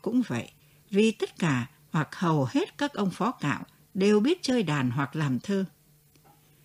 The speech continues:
Ta sẽ nói lên nỗi niềm tâm sự khi xa vắng. Anh ca ngợi tình yêu trung thủy, Mộc Vô Carrasco tả một anh thất tình, còn cha xứ thì tùy,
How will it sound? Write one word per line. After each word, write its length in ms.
Ta 220
sẽ 220
nói 260
lên 300
nỗi 200
niềm 440
tâm 280
sự 300
khi 260
xa 240
vắng. 320
Anh 160
ca 220
ngợi 300
tình 240
yêu 260
trung 200
thủy, 400
Mộc 300
Vô 180
Carrasco 840
tả 200
một 340
anh 200
thất 300
tình, 280
còn 480
cha 180
xứ 320
thì 120
tùy, 500